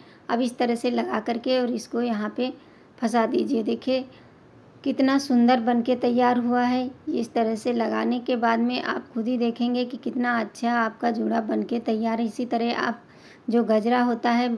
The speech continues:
मोटा वाला, क्योंकि मेरे बालों में ये छोटा सा लग रहा है, लेकिन मैं सिर्फ आप लोगों को दिखा रही हूँ। इसमें बड़ा गजरा लगाएंगे तो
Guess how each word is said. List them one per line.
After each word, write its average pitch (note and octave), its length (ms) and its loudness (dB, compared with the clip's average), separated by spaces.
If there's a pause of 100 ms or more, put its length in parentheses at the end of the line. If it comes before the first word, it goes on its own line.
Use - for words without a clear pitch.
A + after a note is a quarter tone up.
(200)
मोटा A3 360 2
वाला, A#3+ 240 2
क्योंकि A#3+ 300 -2
मेरे A#3 320 0 (520)
बालों A3+ 300 6
में A#3+ 160 4
ये A#3+ 220 2
छोटा A#3+ 380 0
सा A#3+ 140 0
लग A3+ 200 0
रहा A#3 160 2
है, A#3+ 100 2
लेकिन A#3 300 -2
मैं A3+ 220 2
सिर्फ A#3+ 300 -4
आप A3 220 -2
लोगों A3 240 0
को A#3 160 -2
दिखा A3 380 -4
रही A3 200 -2
हूँ। A#3+ 200 -2 (420)
इसमें B3+ 340 0
बड़ा A#3 240 4
गजरा A#3 320 0
लगाएंगे A#3 460 0
तो A#3+ 120 -4